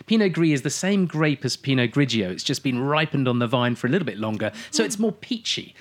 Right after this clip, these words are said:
It's a bit more generous. And so when you taste that spicy food, the wine actually, if you taste it beforehand, will be quite fleshy and peachy. But after you've tasted the spicy food, it'll be much more light and refreshing. So it kind of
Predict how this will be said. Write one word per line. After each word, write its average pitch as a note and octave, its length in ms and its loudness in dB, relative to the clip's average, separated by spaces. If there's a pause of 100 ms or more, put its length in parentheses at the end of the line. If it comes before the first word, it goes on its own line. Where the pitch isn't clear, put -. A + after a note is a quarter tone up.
(120)
It's - 140 -4
a G3 60 -2
bit G3 100 -4
more E3+ 140 -4
generous. E3+ 720 -2 (240)
And E3 180 4
so E3 180 2
when F#3+ 200 2
you C#4+ 80 0
taste F3+ 240 0
that - 160 -2
spicy B2+ 340 -2
food, G#2+ 400 0 (320)
the D3 100 2
wine G3 380 2
actually, A#2 320 0
if - 80 -6
you C3+ 80 -6
taste D3 280 0
it - 100 -8
beforehand, B2+ 580 0
will G#2+ 100 -2
be A2 120 -6
quite - 240 -8
fleshy A2 160 -2 (140)
and G2 120 -6
peachy. A#2 440 -4 (220)
But - 280 -6
after A3+ 460 -2
you've G#2+ 100 -2
tasted G2+ 300 -6
the F#2+ 80 -10
spicy G2+ 400 -6
food, G#2 180 -6
it'll A2 160 -4
be B2 160 -4
much C#3+ 460 0
more B2 160 0
light A2+ 260 -2
and G#2+ 100 -4
refreshing. G#2 560 -2 (300)
So F#3 140 2
it D#3+ 80 -4
kind A3 160 2
of E3+ 100 -2